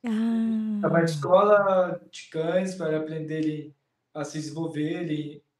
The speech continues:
Speaker 2: um certo comportamento adequado.
Speaker 1: Um adestramento de cães, né?
Speaker 2: Isso.
Speaker 1: E como que você foi parar lá?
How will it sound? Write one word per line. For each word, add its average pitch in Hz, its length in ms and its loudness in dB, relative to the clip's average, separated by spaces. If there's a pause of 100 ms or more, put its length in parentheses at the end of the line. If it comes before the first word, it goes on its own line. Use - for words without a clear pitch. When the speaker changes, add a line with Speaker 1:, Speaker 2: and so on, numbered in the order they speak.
(120)
Speaker 2:
um 143 300 -14
certo 156 280 -8
comportamento 151 640 -8
adequado. 160 840 -6 (600)
Speaker 1:
Um 196 40 4
adestramento 160 920 4
de 143 120 -6
cães, 156 720 2
né? 208 360 2 (640)
Speaker 2:
Isso. 165 500 0 (380)
Speaker 1:
E 240 80 -2
como 381 260 0
que - 60 -6
você 285 140 4
foi 254 180 4
parar 240 320 4
lá? 156 320 4